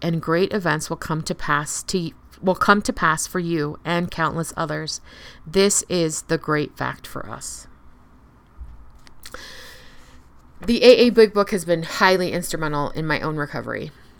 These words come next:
Um, I, I, w-, I can't be Brene Brown. I don't read from it daily still, but I do make sure that I read through it, um, those first few chapters, at least once a year. I always have since I started recovery, because there is so much, so much great information there.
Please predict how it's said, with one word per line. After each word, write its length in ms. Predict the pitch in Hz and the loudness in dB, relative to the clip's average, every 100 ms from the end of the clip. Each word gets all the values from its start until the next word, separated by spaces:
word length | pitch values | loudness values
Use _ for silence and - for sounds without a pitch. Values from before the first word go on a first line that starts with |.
| - | -14
Um, 340 | 156 151 151 139 - - | -6 -4 -4 -8 -12 -6
I, 460 | 160 160 160 160 160 - | -2 0 -2 -2 -4 -2
I, 60 | 175 | 0
w-, 180 | 170 - | 0 0
I 60 | |
can't 260 | 160 196 156 | 0 2 4
be 140 | 202 | 2
Brene 300 | 175 180 170 | 0 0 0
Brown. 200 | 160 160 | 2 4
I 60 | 160 | 4
don't 160 | 160 - | 2 0
read 180 | 175 | -2
from 180 | - 165 | -2 -2
it 240 | 160 - - | -2 -6 -2
daily 400 | 170 160 147 151 | 0 0 -2 -4
still, 380 | - 139 160 | -2 0 2
but 160 | 190 151 | 0 0
I 100 | 156 | 0
do 420 | 147 170 156 170 | 0 0 0 2
make 220 | 196 165 | 0 -2
sure 180 | - 165 | -2 -2
that 120 | 156 | 0
I 80 | 139 | 0
read 320 | 143 151 147 | 0 0 -2
through 240 | 151 151 156 | -2 0 2
it, 160 | 147 - | 0 -2
um, 240 | 151 147 147 | -2 -2 -2
those 200 | 156 147 | -6 -6
first 260 | - 151 - | -4 -6 -4
few 100 | 147 | -2
chapters, 500 | 151 151 151 151 - - - - | 0 0 -2 -4 -8 -16 -20 -10
at 80 | - | -4
least 220 | 156 151 | -2 0
once 200 | 151 143 | -2 -4
a 40 | 135 | -4
year. 340 | 143 147 143 - | -4 -4 -6 -4
I 120 | 147 | 2
always 280 | 151 151 - | 2 2 2
have 320 | 135 196 - | 2 0 -4
since 240 | 202 196 | -10 -8
I 60 | 226 | -8
started 280 | 233 226 220 | -6 -6 -6
recovery, 540 | 226 233 226 240 240 - - - - - | -6 -6 -4 -4 -6 -10 -20 -20 -20 -4
because 500 | - 190 185 175 165 | 0 4 4 4 2
there 180 | 170 170 | 2 2
is 100 | 170 | 2
so 380 | - - 180 175 | -2 -2 2 2
much, 260 | 175 165 - | 2 -2 -2
so 560 | - - 233 233 247 | -8 -6 -2 2 2
much 680 | 208 180 220 - - - - | 2 6 6 6 2 -10 -6
great 280 | 180 196 - | 2 2 2
information 680 | 190 185 151 151 165 160 143 | 0 0 -2 -2 -6 -8 -4
there. 260 | 120 156 | -4 -4